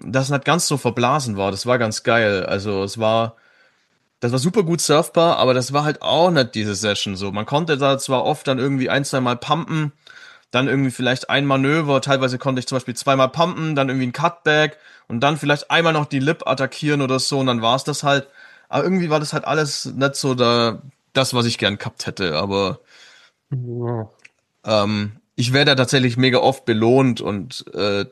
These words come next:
Speaker 1: dieses Mal halt leider nicht. Also es ist tatsächlich einer der ersten Trips seit mega langer Zeit, wo ich gar keine belohnende Session gehabt hab. Wobei ich diese Longboard-Session,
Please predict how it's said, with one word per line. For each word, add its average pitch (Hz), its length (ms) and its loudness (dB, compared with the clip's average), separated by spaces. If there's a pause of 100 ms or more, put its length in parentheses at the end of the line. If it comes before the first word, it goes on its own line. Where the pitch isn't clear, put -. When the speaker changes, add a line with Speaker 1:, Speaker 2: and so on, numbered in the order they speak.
(300)
Speaker 1:
dieses 120 260 0
Mal 98 180 0
halt 95 140 -4
leider 85 260 -6
nicht. - 420 -16
Also - 320 -16 (1120)
es 135 140 -2
ist 160 100 -4
tatsächlich 151 480 2
einer 139 140 2
der 139 140 2
ersten 127 320 0
Trips 123 280 -4
seit 117 240 0
mega 120 520 2
langer 113 380 -2
Zeit, 104 480 -2
wo 101 120 -6
ich - 280 -8 (540)
gar 117 240 4
keine 110 320 0
belohnende 101 640 -2
Session 101 380 -4
gehabt - 280 -4
hab. 113 140 -2
Wobei 147 360 2
ich 156 120 -2
diese 131 240 0
Longboard-Session, 135 1000 -2